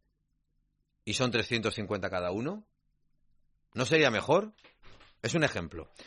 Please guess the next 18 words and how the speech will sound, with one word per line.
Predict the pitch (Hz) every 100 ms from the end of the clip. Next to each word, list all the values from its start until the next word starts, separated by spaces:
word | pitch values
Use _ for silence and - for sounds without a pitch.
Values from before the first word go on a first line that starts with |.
| - -
Hablaremos | - 135 151 190
de | 190
más | 180 160
temas, | 127 104 95 -
de, | 101 104 101 98 95 90 87 87
de | 95
asuntos | 87 127 120
deportivos, | 113 101 95 147 143
por | - 107
supuesto, | 104 101 160 - 156
como | 127 101 95
el |
tema | - 107 104 98 95 90 90
Caicedo, | 92 95 113 143 139
tema | - 101
Roberto, | 92 101 135 139 131
Víctor | 107 - 98
Álvarez, | 135 139 139 139 139